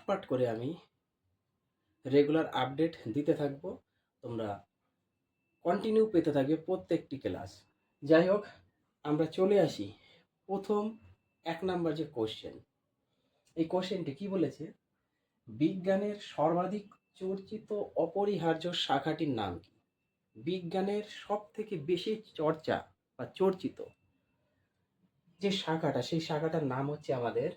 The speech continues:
জীববিজ্ঞান। জীববিজ্ঞান নিয়েই, লাইফ সায়েন্সের জীববিজ্ঞান নিয়েই সব থেকে বেশি চর্চিত হয়। আর এই যে জীববিজ্ঞানের যে বিভিন্ন শাখা আছে,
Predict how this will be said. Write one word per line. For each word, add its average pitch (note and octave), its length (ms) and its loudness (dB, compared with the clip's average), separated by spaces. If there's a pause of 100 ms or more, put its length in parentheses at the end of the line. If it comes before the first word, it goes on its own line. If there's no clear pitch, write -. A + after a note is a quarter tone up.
(640)
জীববিজ্ঞান। B2 800 -6 (640)
জীববিজ্ঞান F#3 760 0
নিয়েই, F#3 460 6 (160)
লাইফ C3 260 2
সায়েন্সের F#3+ 460 -4
জীববিজ্ঞান E3 640 -2
নিয়েই C3+ 340 2 (240)
সব - 340 -6
থেকে F#3+ 200 -10
বেশি D3+ 260 -2
চর্চিত D3 460 -4
হয়। C#3 220 -4 (880)
আর D#3 260 6
এই A3 180 4
যে A3 120 0
জীববিজ্ঞানের G3+ 840 0
যে G#3+ 120 -6
বিভিন্ন F3+ 520 -4
শাখা C#3 500 2
আছে, - 260 0